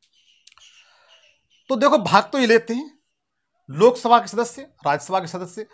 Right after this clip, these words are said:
और राज्यों की विधानसभाओं के सदस्य, ये लोग भाग लेते हैं। ठीक है, और राष्ट्रपति में जो यूटी होते हैं, यूटी कौन कौन सा यूटी है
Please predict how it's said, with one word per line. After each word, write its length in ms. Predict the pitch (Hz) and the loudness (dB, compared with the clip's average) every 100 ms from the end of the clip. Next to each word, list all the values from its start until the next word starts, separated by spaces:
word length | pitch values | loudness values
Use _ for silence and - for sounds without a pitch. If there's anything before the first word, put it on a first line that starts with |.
| _ _ 226 | _ _ 0
और 140 | 214 | 6
राज्यों 380 | 185 185 165 262 | 8 6 2 -2
की 100 | 262 | -2
विधानसभाओं 560 | 175 147 180 180 151 | -4 -2 -4 -2 -4
के 80 | 127 | -4
सदस्य, 300 | 123 123 - - | -16 -18 -20 -14
ये 140 | 170 | -8
लोग 220 | 208 220 117 | -2 -2 -2
भाग 160 | 120 | -16
लेते 280 | 104 90 _ | -20 -20 _
हैं। 60 | _ _ _ _ | _ _ _ _
ठीक 180 | 208 220 | -16 -12
है, 120 | 233 - - _ - | -12 -12 -20 _ 0
और 220 | 196 254 | 6 8
राष्ट्रपति 540 | 208 190 - - 214 233 | 8 6 2 -12 -10 -4
में 260 | 254 247 | -4 -2
जो 80 | 202 | -2
यूटी 360 | 180 180 208 254 | -2 -4 -4 -4
होते 300 | 202 196 220 | -4 -6 -8
हैं, 80 | |
यूटी 300 | 190 190 220 | -8 -10 -12
कौन 400 | 214 _ - 196 | -14 _ -8 -6
कौन 140 | 214 233 | -2 -4
सा 100 | 208 | -4
यूटी 340 | 180 170 175 | -8 -10 -12
है 180 | 180 208 | -12 -12